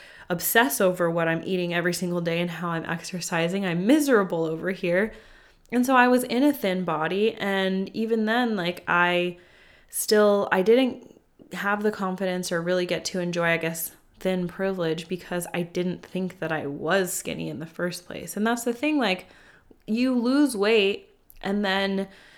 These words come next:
you are like, you don't see, maybe at, at first you are on the initial high of everyone's comments and compliments and you see the difference, but then you adjust to that body. Then you start to find things wrong with that. And then you're like, "Oh, I need to be smaller. I need to change this."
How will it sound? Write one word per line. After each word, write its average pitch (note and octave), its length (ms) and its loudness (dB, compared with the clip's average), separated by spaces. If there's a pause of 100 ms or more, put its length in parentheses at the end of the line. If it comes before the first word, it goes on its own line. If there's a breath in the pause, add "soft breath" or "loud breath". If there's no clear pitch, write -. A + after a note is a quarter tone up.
(460 loud breath)
you G3+ 480 4
are F#3 240 4
like, F3 560 0
you A#3 280 2
don't G3+ 320 4
see, E3+ 440 -4
maybe G3 360 2
at, - 120 0
at F3 200 -4
first - 640 0
you F3 420 -2
are E3+ 200 -2
on E3+ 160 -2
the E3 120 -4
initial E3 320 -6
high E3 320 -4
of E3 220 -2
everyone's E3+ 500 -6
comments A3 480 -2
and F#3 100 -4
compliments F3 640 -4
and D#3+ 480 -6
you F3+ 260 -6
see F#3 200 -2
the E3+ 100 0
difference, E3 460 -2
but G3 120 -8
then A3 140 2
you B3+ 240 4
adjust F#3+ 500 -2
to - 80 -4
that B3+ 240 2
body. - 460 -8 (320 loud breath)
Then C#4 160 4
you D#4 100 4
start A3+ 220 2
to G#3+ 60 -4
find E3+ 320 -2
things F3 280 -4
wrong D#3 240 -6
with G3+ 220 -2
that. D4 300 4
And F3 200 -4
then E3 120 -2
you're E3+ 140 -4
like, E3+ 180 -8
"Oh, A#3 100 2
I A3+ 100 2
need F3+ 160 -4
to - 100 -6
be G#3 80 -6
smaller. G#3+ 400 -2
I F3 60 -2
need F3 160 -2
to F#3 80 -4
change F#3 320 -6
this." F#3+ 300 -2